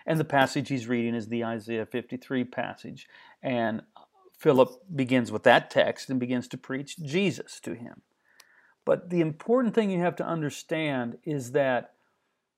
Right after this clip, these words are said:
um, it is the Greek translation, the Septuagint translation, that informs Christian thought.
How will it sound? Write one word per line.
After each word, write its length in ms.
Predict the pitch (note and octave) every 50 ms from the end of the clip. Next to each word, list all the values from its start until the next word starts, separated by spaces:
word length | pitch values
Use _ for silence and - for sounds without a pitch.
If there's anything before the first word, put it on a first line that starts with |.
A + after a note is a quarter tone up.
| _ _ _ _
um, 440 | - C#3+ C3+ C3+ C3 C3 C3 B2+ B2+ - _ _ _ _ _ _ _ _ _ _ _
it 140 | - F3+ E3
is 200 | G3 G3 E3+ C#3+
the 80 | E3
Greek 460 | D#3 C#3+ C#3 D#3+ G3+ A#3 A#3 - -
translation, 880 | - - - D3 C#3 B2+ A2+ - - C3 C3 - - - - - - - _ _ _ _ _ _ _ _ _ _ - _ _ _ _ _ _ _
the 80 | F#3
Septuagint 1120 | D#3 - - G3+ E3 E3+ - - - - - - B3+ B3+ A#3 F3+ C3 A2 C3 C#3 - -
translation, 800 | - - - D#3 D3 D3 C3+ - - D#3 D3 D3 B2+ - D3+ C#3+ C#3+
that 120 | C#3+ C3+
informs 680 | C#3 C3+ C3 - - - F#3 F3 D#3 D3+ D3 C#3+ C3 -
Christian 720 | - - - - E3 D#3 D#3 - - - D3 C#3+ C3 B2
thought. 460 | B2 - A#2+ - - - - _ _